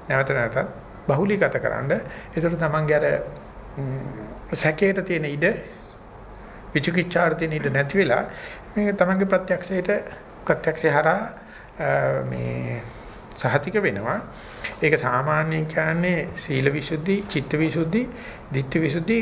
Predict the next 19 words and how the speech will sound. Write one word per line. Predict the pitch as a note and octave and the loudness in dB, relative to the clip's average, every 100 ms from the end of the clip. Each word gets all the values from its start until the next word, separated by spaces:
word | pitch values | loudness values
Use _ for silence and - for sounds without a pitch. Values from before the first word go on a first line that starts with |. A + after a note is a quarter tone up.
| A3+ | 0
කාංකා | - D#3 D#3 - G3 F#3+ | -2 0 0 0 0 0
විතරණ | E3+ E3 F#3 | 2 2 2
විසුද්ධි | F#3 C#3 C3 - | -4 -4 -8 -12
කියලා. | - - - - - - - - - - - - | -12 -12 -12 -14 -16 -16 -16 -16 -16 -16 -14 -14
සැක | - C#3+ D#3+ | -2 0 2
සංකා | D3+ E3+ F3 F3+ | 2 2 4 2
දුරු | D3+ D3 | 2 2
වෙන | D#3+ E3+ | 2 4
තැනට | F3 E3+ E3+ | 2 4 2
යනකම් | C3+ D3 D#3 A3+ F#4 - - | 2 0 2 0 -2 -10 -6
ඒ | - D#3 | 4 4
ඇතිවෙච්ච | C#3+ F3 F3 F3 | 4 0 -2 -4
චිත්ත | - D3+ - | -4 -6 -2
විසුද්ධිය | E3+ D3+ F3 G#3+ | -2 0 0 2
නැවත | F3+ E3 D#3 | 4 4 2
නැවත | D#3 - | -2 -2
ගන්න | E3+ C3+ - | -2 -2 -4
පුළුවන් | - G1+ | -8 -10
වෙනවා. | - - | -12 -14